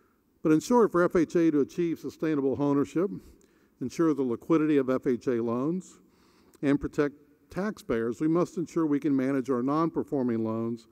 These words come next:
and maintain prudent mana-, uh, financial management of the Mutual Mortgage Insurance Fund. Our effort to strengthen lending practices, policies, and processes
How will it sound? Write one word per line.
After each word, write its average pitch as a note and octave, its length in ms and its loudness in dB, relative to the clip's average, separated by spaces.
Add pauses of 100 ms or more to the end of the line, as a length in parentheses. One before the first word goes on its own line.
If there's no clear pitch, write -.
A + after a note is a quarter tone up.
(500)
and D#3+ 300 0
maintain C#3 600 -2
prudent C#3+ 440 0
mana-, C3+ 300 -2 (100)
uh, C3 140 -8
financial C3+ 440 -4
management B2+ 640 -6 (460)
of C#3+ 80 -4
the C#3 120 0
Mutual B2+ 400 -2
Mortgage A#2 540 -2
Insurance C#3 580 -2
Fund. F#2+ 520 -6 (880)
Our C#3+ 160 4
effort E3+ 320 -2
to C#3+ 100 -6
strengthen D3 480 0
lending D3 320 2
practices, C#3+ 640 -4
policies, D#3 640 0
and B2 160 -4
processes D#3+ 760 -6